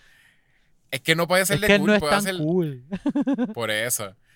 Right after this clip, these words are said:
Speaker 1: Tiene que ser otro. Ay, ¿quién más? Está, déjame ver, alguien más o menos de esa edad.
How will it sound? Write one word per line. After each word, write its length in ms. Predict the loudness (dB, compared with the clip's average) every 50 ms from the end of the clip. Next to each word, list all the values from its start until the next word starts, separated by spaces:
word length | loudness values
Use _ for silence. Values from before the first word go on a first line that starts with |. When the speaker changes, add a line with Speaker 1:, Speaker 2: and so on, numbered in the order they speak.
| _ _ _ _ _ _ _
Speaker 1:
Tiene 180 | -6 -6 -4
que 100 | -2 -2 0
ser 180 | 2 2 2
otro. 1120 | 2 0 0 0 0 0 0 0 0 0 0 0 -2 -2 -2 -4 -4 -4 -6 -6 -8 -12 -18 _ _ _ _ _ _ _ _ _ _ _ _ _
Ay, 320 | -18 -16 -14 -14 -16 -16 -14
¿quién 180 | -14 -12 -12 -12
más? 260 | -12 -12 -12 -14 -16 _ _ _ _ _ _ _ _ _ _ _ _ _ _ _
Está, 920 | -20 -20 _ _ -8 -6 -6 -4 -4 -6 -6 -6 -4 -4 -4 -6 -6 -8
déjame 200 | -10 -12 -10 -8
ver, 120 | -6 -6 -6
alguien 260 | -6 -6 -8 -12 -10
más 160 | -8 -8 -8
o 60 | -8 -10
menos 240 | -10 -10 -10 -10
de 80 | -8 -10
esa 140 | -8 -4 -4
edad. 460 | -2 -2 -2 -2 -4 -6 -8 -10 -14